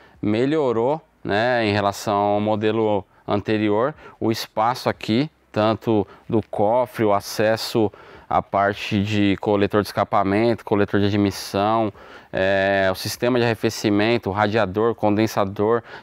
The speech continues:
tem um espação aqui pra gente trabalhar. Isso pra gente, pra nós reparadores, é, é muito bom, né? E, e também pro proprietário do carro, que isso demanda um menor tempo na manutenção,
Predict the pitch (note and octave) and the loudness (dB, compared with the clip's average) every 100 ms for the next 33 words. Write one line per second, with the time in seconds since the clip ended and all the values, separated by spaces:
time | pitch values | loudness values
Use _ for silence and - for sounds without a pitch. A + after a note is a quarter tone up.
0 | - G#2 A2 - - - G#2 B2+ D3 - | -4 0 0 -2 -10 -6 -2 0 -2 -8
1 | - A#2+ B2 A2 G#2+ - A2+ - - _ | -4 0 2 0 -2 0 -2 -2 -14 _
2 | - G#2 G#2 G#2+ - A2 G#2 G2 F#2+ G#2 | -2 0 0 -4 0 0 2 2 2 0
3 | B2 - - - G2 - - A#2 G#2+ - | -2 -6 -16 -4 -2 -2 -2 -2 -2 -8
4 | - _ - G#2 G2+ G#2 A2 - A2 - | -20 _ -4 0 0 0 0 0 0 -2
5 | - G2+ G2+ F#2 G2 G#2+ A2+ G#2 G#2 A2 | -2 0 0 0 -2 0 0 -2 -2 0
6 | G#2+ F2+ G2 G#2 A2+ A2 A#2 A#2+ A2 - | -2 -2 0 0 -2 -2 0 0 0 -2
7 | G#2+ A2 - B2 A2 G#2+ G#2+ G#2+ A2 - | -2 -2 -2 -4 -2 0 0 0 -2 -12
8 | _ - G#2+ A#2 A#2+ - - A2 G#2+ A2 | _ -6 -2 0 -2 -4 -4 -2 0 0
9 | A#2+ D3 D3+ G#2 A2+ C3+ D3 D3+ D3 C#3+ | -2 -2 0 0 0 0 -4 -2 -2 -4
10 | - B2+ C3 C#3+ - A2+ G#2 F#2+ - G#2 | -2 -2 0 -2 -2 0 0 -4 -4 -2
11 | G2 G#2+ A#2 C#3 - G#2+ G#2+ G#2+ G#2+ G#2+ | -2 -6 -8 -12 -6 0 2 2 2 2
12 | G#2+ G#2 G2+ G#2 G2+ G#2+ G#2 G2+ G2 G2+ | 2 2 0 -2 -2 -2 0 -2 -2 -6
13 | F#2+ - G2 G#2+ | -8 -2 0 0